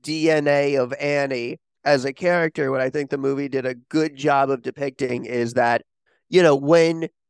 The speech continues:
you come from a broken, abusive household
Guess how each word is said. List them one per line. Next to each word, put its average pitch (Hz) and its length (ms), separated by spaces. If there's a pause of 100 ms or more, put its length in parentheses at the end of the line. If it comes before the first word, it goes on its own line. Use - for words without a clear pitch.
(300)
you 147 300
come 160 420
from 135 540 (200)
a 135 440 (400)
broken, 139 560
abusive 127 520
household 131 680